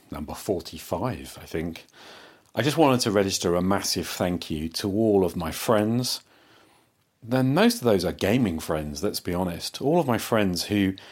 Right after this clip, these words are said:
have stood by me throughout the last, what has it been, twenty odd months of podcasting. But more than that, through, I don't know, forty years of gaming. And it doesn't matter whether that was a friend whom I knew in sort of nineteen seventy-nine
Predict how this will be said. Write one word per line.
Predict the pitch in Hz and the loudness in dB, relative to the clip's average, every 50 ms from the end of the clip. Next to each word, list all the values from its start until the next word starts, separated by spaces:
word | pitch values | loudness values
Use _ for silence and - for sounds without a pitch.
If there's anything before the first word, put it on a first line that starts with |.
| - - - - _ | -20 -20 -20 -20 _
have | - - 120 - | -4 -2 0 0
stood | - - 143 120 107 | 0 0 0 2 4
by | 113 110 123 135 | 4 4 6 6
me | 117 101 92 82 | 4 4 2 0
throughout | - - - 107 92 90 95 95 95 95 90 - - | -2 -2 0 0 2 2 2 2 2 0 -2 -4 -6
the | 90 85 | -6 -4
last, | 87 92 92 90 - - - - - - - | -2 -2 -4 -2 -2 -2 -4 -4 -8 -10 -6
what | - 127 123 | -4 -2 -2
has | 113 92 95 | 0 -2 -4
it | 85 | -4
been, | 82 90 78 78 78 78 - - - - - - _ _ - | -4 -6 -6 -6 -8 -10 -12 -18 -20 -20 -20 -20 _ _ -4
twenty | - - 143 139 123 - - 135 | 0 2 2 2 2 2 2 4
odd | 135 139 131 120 | 4 4 4 2
months | 123 127 131 135 143 139 - - - - - - | 2 2 2 2 0 -2 -2 -4 -4 -4 -4 -8
of | 104 98 - | -8 -8 -6
podcasting. | - - 123 120 - - 131 123 - - - 135 135 135 131 - _ _ _ _ _ - _ _ | 0 0 0 0 0 -2 -2 -2 -2 -2 -2 -2 -2 -2 -4 -10 _ _ _ _ _ -20 _ _
But | 127 120 95 | 0 2 4
more | 123 120 147 185 185 | 4 4 6 6 4
than | 120 90 82 | 4 2 0
that, | 80 76 73 73 - - - | -2 -4 -8 -10 -12 -14 -16
through, | - - 120 120 120 117 117 113 110 - - - - - - - - _ _ _ _ - - _ _ _ _ _ _ - - | -4 0 2 4 6 6 4 4 2 -2 -10 -20 -20 -20 -20 -20 -20 _ _ _ _ -20 -20 _ _ _ _ _ _ -8 -2
I | 117 | 0
don't | 123 139 143 | 0 2 2
know, | 135 123 | 2 2
forty | 113 - - 131 123 120 117 - 110 | 0 0 0 2 2 2 2 0 -2
years | 101 104 104 107 107 101 95 | 0 2 4 4 2 2 0
of | 92 80 - | -2 -2 0
gaming. | 95 92 95 98 90 78 71 - - - - _ _ _ _ _ _ _ _ _ _ _ _ _ _ - | 0 0 0 0 -2 -4 -8 -10 -14 -18 -20 _ _ _ _ _ _ _ _ _ _ _ _ _ _ -4
And | - 131 | 0 2
it | 147 | 4
doesn't | 147 170 170 190 151 | 4 4 2 2 2
matter | 131 123 113 104 | 4 4 4 4
whether | 101 101 98 90 95 | 4 4 2 2 2
that | 90 107 104 - - | 2 2 2 2 0
was | 95 95 | -4 -4
a | 95 | -4
friend | - - 110 98 92 95 92 87 | -2 0 0 0 2 0 -2 -2
whom | - 104 98 98 | 0 0 0 2
I | 98 95 | 2 2
knew | 95 98 95 92 90 | 2 2 2 2 2
in | 87 85 85 82 | 0 0 -2 -2
sort | 82 - 101 82 | -2 -4 -4 -4
of | 85 92 | -2 -2
nineteen | 101 - 113 104 - - 95 90 | -2 0 0 -2 -2 -4 -4 -4
seventy-nine | 87 - 95 87 82 80 85 82 85 82 80 78 76 78 78 78 | -2 -2 -2 -2 -2 -4 -4 -2 -2 -2 -2 -2 -2 -4 -6 -8